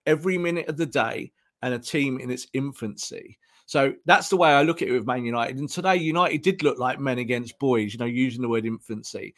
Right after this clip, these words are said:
It did feel that United were not quite sure in their own skin. As soon as Dalot gets that yellow card, they had five bad minutes. And you could see the panic. Like, they were like, "Am I supposed to do this? Am I supposed to do that?"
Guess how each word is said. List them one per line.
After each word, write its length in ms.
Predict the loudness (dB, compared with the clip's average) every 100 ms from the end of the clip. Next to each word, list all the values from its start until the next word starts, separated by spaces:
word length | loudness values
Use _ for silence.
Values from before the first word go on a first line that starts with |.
| -10 -2
It 120 | 2
did 140 | 2 2
feel 200 | 4 4
that 140 | 4 -2
United 460 | -2 0 -2 -6 _ -4
were 100 | -2
not 300 | 2 2 0
quite 320 | 0 0 0
sure 240 | -2 0 2
in 80 | 0
their 160 | 0
own 160 | 0 -2
skin. 360 | -4 0 0
As 120 | 0 -2
soon 100 | -2
as 80 |
Dalot 380 | 2 4 4 4
gets 180 | 2 2
that 160 | -4 0
yellow 220 | 0 0
card, 480 | -2 -4 -4 -8 -12 _ -20 _ -2
they 140 | 0
had 120 | 0
five 400 | 0 4 4 4
bad 280 | 6 4 4
minutes. 520 | -2 -4 -8 -14 -16 -16 _ -6
And 140 | -4
you 120 | -2 -2
could 180 | -4
see 260 | -4 -2 -2
the 120 | -2
panic. 640 | -6 -4 0 0 -2 -8 -20 _ _
Like, 160 | 2 2
they 80 | 4
were 140 | 4
like, 240 | 4 2 -2 -12 -10 -4
"Am 80 | -4
I 80 |
supposed 300 | -2 0 -2
to 80 | 0
do 160 | -4 0
this? 260 | 0 -2 -6
Am 60 | -4
I 80 |
supposed 240 | -2 -4 -2
to 60 |
do 120 | -2 -2
that?" 220 | -4